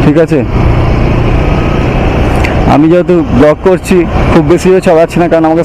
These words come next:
সব কিছু দেখতে দেখতে গাড়ি চালাতে হচ্ছে, ঠিক আছে। আর স্পিডে চলে গেলে আর কি বলবো এই সম্বন্ধে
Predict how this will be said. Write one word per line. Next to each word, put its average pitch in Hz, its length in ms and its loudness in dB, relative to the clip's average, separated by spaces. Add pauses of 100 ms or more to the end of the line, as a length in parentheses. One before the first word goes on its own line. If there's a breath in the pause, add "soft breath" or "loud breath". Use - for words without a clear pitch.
সব 147 180 0
কিছু 175 220 0
দেখতে 156 240 -2
দেখতে 170 240 0
গাড়ি 139 160 2
চালাতে 151 280 2
হচ্ছে, - 240 0 (1120)
ঠিক 233 180 2
আছে। 143 140 -2 (920)
আর 135 160 2
স্পিডে 180 240 2 (120)
চলে 196 200 2
গেলে 196 200 2
আর 180 120 2
কি 185 60 2 (120)
বলবো 131 220 2 (280)
এই 139 160 2
সম্বন্ধে 131 380 2